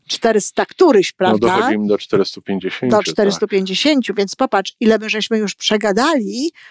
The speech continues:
Speaker 1: różnych tematów, różnych
Speaker 2: Tak.
Speaker 1: spraw. Ty się już po prostu sam dla siebie, w swojej, w swojej podświadomości, być może nawet w świadomości, tylko się nad tym świadomie chyba nie zastanawiałeś, no stajesz się jakimś, wiesz,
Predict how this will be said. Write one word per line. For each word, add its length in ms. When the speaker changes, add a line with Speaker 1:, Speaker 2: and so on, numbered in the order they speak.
Speaker 1:
różnych 520
tematów, 600
różnych 260
Speaker 2:
Tak. 100
Speaker 1:
spraw. 300
Ty 120
się 120
już 140
po 120
prostu 280
sam 280
dla 160
siebie, 560
w 60
swojej, 720
w 40
swojej 420
podświadomości, 1000
być 160
może 200
nawet 120
w 40
świadomości, 580
tylko 200
się 100
nad 100
tym 200
świadomie 440
chyba 180
nie 140
zastanawiałeś, 840
no 80
stajesz 420
się 160
jakimś, 640
wiesz, 360